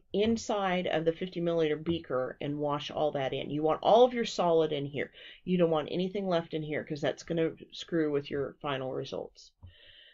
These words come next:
Step six says to wash it. What that means is you fill the, um,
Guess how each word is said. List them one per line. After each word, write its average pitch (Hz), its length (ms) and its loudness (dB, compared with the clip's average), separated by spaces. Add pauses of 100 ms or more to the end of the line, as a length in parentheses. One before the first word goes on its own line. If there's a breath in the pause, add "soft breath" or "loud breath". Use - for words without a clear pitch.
(100)
Step - 280 6
six - 440 -2
says 214 260 2
to 226 160 0
wash 180 400 2
it. - 100 0
What 196 140 -2
that - 180 0
means 190 300 0
is 165 160 0
you 208 120 -4
fill 220 640 2
the, 170 460 -2 (540 loud breath)
um, 131 580 -4